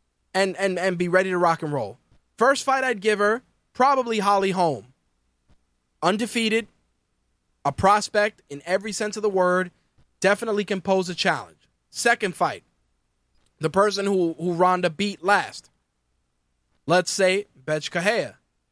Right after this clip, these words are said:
Done. Or Miesha Tate. Done.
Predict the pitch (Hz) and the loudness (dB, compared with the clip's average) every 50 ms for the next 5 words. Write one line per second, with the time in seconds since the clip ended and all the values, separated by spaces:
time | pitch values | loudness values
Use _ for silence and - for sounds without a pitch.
0 | _ _ _ _ - 214 220 196 143 95 _ _ _ _ _ _ _ _ _ _ | _ _ _ _ 2 2 2 2 0 -6 _ _ _ _ _ _ _ _ _ _
1 | _ _ _ - 143 156 165 185 226 - _ _ _ _ - 147 160 160 - 180 | _ _ _ -2 0 2 2 2 0 -2 _ _ _ _ -8 -6 -4 -4 -4 -6
2 | 170 - 226 226 202 147 - _ _ _ _ _ _ _ _ _ - 190 208 202 | -4 -2 0 0 0 -2 -4 _ _ _ _ _ _ _ _ _ 0 2 2 2
3 | 156 101 85 _ | 2 -2 -8 _